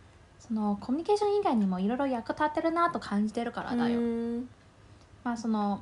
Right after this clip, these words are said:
Speaker 1: よく海外に行かないなら外国語を勉強しなくてもいいじゃんとか、「なぜ外国語を勉強するの？」と聞かれるんだけど、私、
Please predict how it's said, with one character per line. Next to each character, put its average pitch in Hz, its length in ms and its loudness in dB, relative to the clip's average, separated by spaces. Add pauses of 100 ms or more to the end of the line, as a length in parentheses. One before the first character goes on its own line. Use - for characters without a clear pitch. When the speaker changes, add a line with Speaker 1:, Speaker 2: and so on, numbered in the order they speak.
(400)
Speaker 1:
よ 349 140 0
く 277 360 0
海 359 260 2
外 339 120 4
に 311 160 -4
行 302 60 -10
か 349 140 2
な 349 160 -4
い 349 80 -4
な 320 100 -4
ら 330 320 -4
外 302 240 2
国 330 120 2 (100)
語 339 160 2
を - 20 -2
勉 330 240 0
強 330 140 2
し 320 100 -8
な 311 140 -2
く 311 80 -10
て 240 100 -4
も 202 140 2
い 208 220 2
い 196 40 2
じ 202 100 -2
ゃ 185 80 0
ん 180 80 -2
と 190 100 -10
か、 - 160 -12 (680)
「な 262 180 2
ぜ 277 140 2
外 208 200 2
国 202 120 0
語 202 140 2
を 196 60 4
勉 190 280 0
強 190 240 0
す 196 140 -6
る 208 100 2
の？」 294 240 4
と 226 80 -6
聞 - 160 -12
か 202 120 -4
れ 196 140 0
る 190 200 -2
ん 180 120 -8 (200)
だ 190 100 -6
け 185 140 -10
ど、 185 420 -4 (960)
私、 285 500 -6